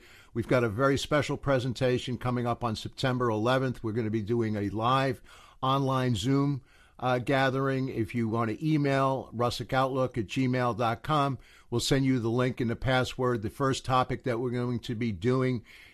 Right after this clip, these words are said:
uh, or covering, I should say, is the certainty or the absolute proof, uh, of, of Jesus Christ. And, uh, so we'll get into a lot of the history, the common sense,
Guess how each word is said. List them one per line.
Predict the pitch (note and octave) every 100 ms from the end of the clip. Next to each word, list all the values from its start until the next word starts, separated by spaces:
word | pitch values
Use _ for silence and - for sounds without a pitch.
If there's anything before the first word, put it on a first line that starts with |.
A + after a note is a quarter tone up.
| - A2+
uh, | A2+
or | - B2+ B2
covering, | - C#3 B2+ C3+ B2
I | A#2
should | - B2
say, | - C3 B2 A#2+
is | B2 B2+ A2+
the | -
certainty | A#2 C3+ B2 B2+ A2+ B2+ A#2+
or | A2+ A2
the | G#2 A2+
absolute | A#2+ A#2+ B2+ B2 B2
proof, | - C3 B2 A#2+ - - - - -
uh, | C3 A2+ -
of, | A#2 A2 -
of | A#2+ G#2+
Jesus | A#2+ A#2+ G2+ G#2+
Christ. | - A2+ G2 - - -
And, | A2+ G#2+ A2 A2+
uh, | A2 G2+
so | -
we'll | A#2+ B2
get | B2 A#2+
into | B2 - A2+
a |
lot | A#2 A#2
of | A2+
the | G#2+ G#2 - - - -
history, | C#3+ C#3+ - C#3+ A#2+
the | A2
common | - C3+ C3 A#2+
sense, | - C3 B2+ A2+ - -